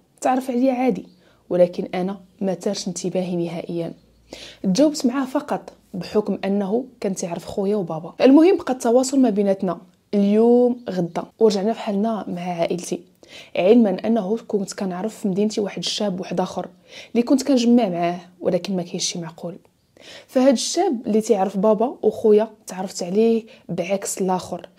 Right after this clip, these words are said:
اللي كان ناوي المعقول وباغي يتزوج، ولكن انا ما كنتش كنعرفو. هضرت واحد شويه انا وياه وطلبني الزواج، عطيته الموافقه باش جا هو وامو من ديك الدوله الاوروبيه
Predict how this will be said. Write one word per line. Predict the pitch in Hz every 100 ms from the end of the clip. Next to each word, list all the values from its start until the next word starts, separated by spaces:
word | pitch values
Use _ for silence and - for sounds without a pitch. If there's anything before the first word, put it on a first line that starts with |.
| _ -
اللي | 190
كان | - 190 190
ناوي | 196 196
المعقول | 190 175 - - 214 180 - _ -
وباغي | 180 180 175
يتزوج، | 170 170 190 175 175 - _ _ _ -
ولكن | 214 247
انا | 240
ما | 240
كنتش | 240 190
كنعرفو. | - 165 160 170 -
هضرت | - 233 262
واحد | 277 240
شويه | - 254 -
انا | 240
وياه | 247 214 180 185 - - - -
وطلبني | 233 240 233 240
الزواج، | 247 185 180 175 175 - - -
عطيته | 175 190 190
الموافقه | 196 196 208 220 214 - 196 _ - - _
باش | 185 190 -
جا | 185 208
هو | 202 202 233 - -
وامو | 190 190 214 254 -
من | 190
ديك | 190 190
الدوله | 170 220 220
الاوروبيه | - 185 185 - 190 196 185